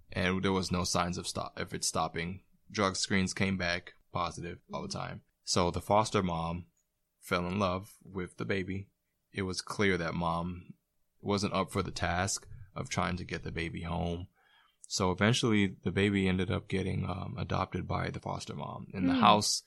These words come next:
Speaker 1: is a, just a great home. The foster mom provided everything for this child from birth all the way up to one years old.
Speaker 3: Mm-hmm.
Speaker 1: And this is, like, the only face that the baby has ever seen,
Speaker 3: Mm-hmm.
Speaker 1: honestly.
Speaker 3: Mm-hmm.
Speaker 1: So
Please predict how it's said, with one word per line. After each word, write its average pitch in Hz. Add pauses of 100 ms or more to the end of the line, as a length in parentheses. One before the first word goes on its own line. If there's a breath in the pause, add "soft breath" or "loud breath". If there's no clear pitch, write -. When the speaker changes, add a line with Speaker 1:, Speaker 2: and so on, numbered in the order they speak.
(140)
Speaker 1:
is -
a, 90 (180)
just -
a -
great 92
home. 87 (480)
The 87 (140)
foster 90
mom 90
provided 87
everything 95
for 92
this 92
child 90
from 90
birth 95
all 90
the 87
way 87
up -
to 90
one 90
years 90
old. 90 (160 soft breath)
Speaker 3:
Mm-hmm. 196
Speaker 1:
And 185
this 101
is, 104
like, 90
the -
only 95
face 92
that 90
the 90
baby 90
has 87
ever 85
seen, 104 (220)
Speaker 3:
Mm-hmm. 196
Speaker 1:
honestly. 120
Speaker 3:
Mm-hmm. 151 (240)
Speaker 1:
So 85